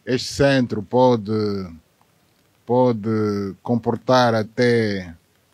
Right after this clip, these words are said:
até três satélites. Portanto, os outros dois vão, vão ter que ser adquiridos ao longo do tempo.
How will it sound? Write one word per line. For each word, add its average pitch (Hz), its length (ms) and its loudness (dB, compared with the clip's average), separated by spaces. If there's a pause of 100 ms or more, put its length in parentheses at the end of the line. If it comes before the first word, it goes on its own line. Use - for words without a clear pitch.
até 120 300 -2
três 135 300 2
satélites. 107 760 -4 (540)
Portanto, 151 640 0
os 127 200 -2
outros 143 280 0
dois 117 400 0
vão, 113 800 -2
vão 98 440 -6
ter 117 200 0
que - 80 -12
ser 135 200 0
adquiridos 147 880 -2
ao 131 80 0
longo 127 300 4
do 156 100 -4
tempo. 123 400 0